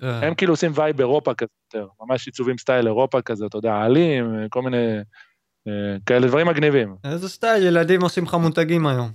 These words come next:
Speaker 1: אתה מבין? <laughs> זה הסטייל, עזוב
Speaker 2: מדהים,
Speaker 1: אותך.
Speaker 2: אחי.
Speaker 1: מדהים.
Speaker 2: מדהים, עכשיו הם גם עושים הנד פרינט.
Speaker 1: כן.
Speaker 2: כן, הם עושים הנד פרינטים, יותר טוב מזה?
Speaker 1: אתה
Speaker 2: זה הכי
Speaker 1: מבין?
Speaker 2: סטייל.
Speaker 1: יאה.
Speaker 2: זה
Speaker 1: מי
Speaker 2: הכי
Speaker 1: אנחנו,
Speaker 2: סטייל.
Speaker 1: מה אנחנו? אנחנו רק
Speaker 2: כן.
Speaker 1: היינו נוסעים סקייטבורד, פה אנשים כבר חושבים עסק, אתה מבין?
Speaker 2: כן.
Speaker 1: <laughs> ילדים כבר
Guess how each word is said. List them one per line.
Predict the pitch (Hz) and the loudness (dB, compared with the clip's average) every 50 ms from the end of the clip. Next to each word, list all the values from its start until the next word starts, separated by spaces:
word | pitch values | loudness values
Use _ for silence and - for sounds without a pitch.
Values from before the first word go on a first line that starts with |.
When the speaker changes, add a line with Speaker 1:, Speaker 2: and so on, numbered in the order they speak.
| - _ | -12 _
Speaker 1:
אתה | - 135 113 117 | -14 -14 -12 -10
מבין? | 120 127 123 131 131 143 | -10 -10 -8 -4 -4 -2
<laughs> | 131 143 | 2 2
זה | 180 196 | 4 2
הסטייל, | 180 170 - - - 139 135 127 123 | 2 0 -2 -2 -2 0 0 0 -2
עזוב | 127 127 131 160 | -4 -2 -2 0
Speaker 2:
מדהים, | 190 - 269 302 330 330 320 | 0 2 2 2 2 2 2
Speaker 1:
אותך. | 285 139 | 2 2
Speaker 2:
אחי. | 220 180 143 127 _ _ _ - | 0 -2 -2 -4 _ _ _ -6
Speaker 1:
מדהים. | 151 143 135 135 | -4 -4 -2 0
Speaker 2:
מדהים, | 139 170 190 196 185 160 | 2 4 4 4 4 2
עכשיו | 147 - - 185 | 0 -2 -2 -2
הם | 180 175 | -2 -2
גם | 214 247 | -4 -4
עושים | 269 269 - 262 240 208 | -6 -4 -2 -2 -2 0
הנד | 175 185 214 226 233 - | 2 2 2 2 0 -2
פרינט. | 208 202 180 147 123 _ _ _ _ _ _ _ | 0 0 0 -2 -4 _ _ _ _ _ _ _
Speaker 1:
כן. | _ 143 | _ -2
Speaker 2:
כן, | 135 190 202 | 0 0 2
הם | 190 | 0
עושים | - 135 - 202 202 196 | 0 0 -2 -2 0 0
הנד | 208 226 240 214 | 0 0 -2 -2
פרינטים, | 226 220 202 170 139 - 135 117 | -2 -2 -2 -2 -4 -4 -6 -6
יותר | 113 110 - 180 190 | -6 -4 -2 -2 0
טוב | - 220 202 | 0 0 0
מזה? | 180 151 131 135 185 220 240 220 - _ _ _ | 0 -2 -2 -2 -2 -2 -2 -4 -10 _ _ _
Speaker 1:
אתה | - 135 127 | -10 -4 -2
Speaker 2:
זה | 151 214 | 0 0
הכי | 233 226 269 | 2 2 2
Speaker 1:
מבין? | 262 - - | 0 2 2
Speaker 2:
סטייל. | - 214 180 143 123 113 107 | 2 2 2 2 0 -2 -4
Speaker 1:
יאה. | 127 127 127 135 139 147 156 160 165 165 160 156 151 147 143 135 135 123 - _ _ - | -6 -6 -6 -4 -4 -4 -4 -4 -4 -4 -4 -4 -6 -6 -6 -8 -10 -12 -16 _ _ -2
Speaker 2:
זה | 190 214 | 0 0
Speaker 1:
מי | 226 | 0
Speaker 2:
הכי | 180 190 226 240 | 0 0 0 0
Speaker 1:
אנחנו, | 240 233 233 | 0 2 2
Speaker 2:
סטייל. | 226 208 175 180 175 | 2 4 2 2 2
Speaker 1:
מה | 170 175 196 208 | 2 2 2 2
אנחנו? | 208 208 180 - 165 156 | 2 0 0 0 -2 -2
אנחנו | 156 165 156 180 175 | -2 -2 -2 0 0
רק | 170 165 | 0 0
Speaker 2:
כן. | 170 180 | 0 0
Speaker 1:
היינו | 175 170 | 0 0
נוסעים | 170 170 160 - 175 165 | 0 0 0 0 -2 -2
סקייטבורד, | - - - 151 156 156 139 127 120 | -2 -2 -2 0 0 0 0 -2 -2
פה | 120 - 147 147 | -2 -4 -4 -4
אנשים | 143 135 - 151 143 | -4 -4 -6 -8 -8
כבר | - 147 131 | -8 -8 -10
חושבים | - - 117 - 139 143 147 147 | -10 -10 -10 -6 -4 -2 0 0
עסק, | 147 160 170 - - 147 - - | 0 -2 -2 -4 -6 -10 -10 -10
אתה | - 139 | -10 -10
מבין? | 127 127 127 131 131 123 226 160 | -10 -10 -10 -6 -2 0 2 2
Speaker 2:
כן. | 180 | 2
Speaker 1:
<laughs> | 160 | 2
ילדים | 151 143 143 147 143 170 180 170 | 2 2 0 0 2 0 0 0
כבר | 170 160 156 | -2 -2 -4